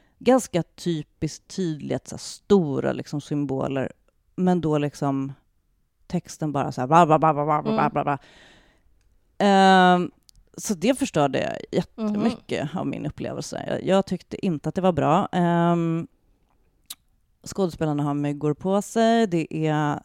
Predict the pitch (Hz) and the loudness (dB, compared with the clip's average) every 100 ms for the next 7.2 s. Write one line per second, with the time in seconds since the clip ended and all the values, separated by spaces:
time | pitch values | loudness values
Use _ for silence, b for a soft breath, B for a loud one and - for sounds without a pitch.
0 | - 170 151 143 143 - - - - - | -8 -4 -2 -2 -4 -6 -10 -12 -12 -12
1 | - 147 - 139 - 143 143 - - 196 | -10 -14 -8 -8 -6 -6 -6 -8 -2 0
2 | 208 202 196 175 160 151 - - 165 147 | 2 2 2 2 0 -2 -6 -8 -8 -6
3 | - 151 143 - - 180 175 170 180 254 | -6 -4 -4 -4 0 0 2 0 2 2
4 | - - 147 135 147 135 131 - 143 139 | 0 -2 -2 -4 -6 -6 -8 -8 -6 -6
5 | 139 143 170 202 233 214 190 _ _ - | -6 -6 -4 -6 -6 -8 -8 _ _ -2
6 | 277 269 247 220 175 139 - 131 131 143 | 2 2 0 -2 -2 -2 -2 -6 -4 -4
7 | 135 139 | -2 -4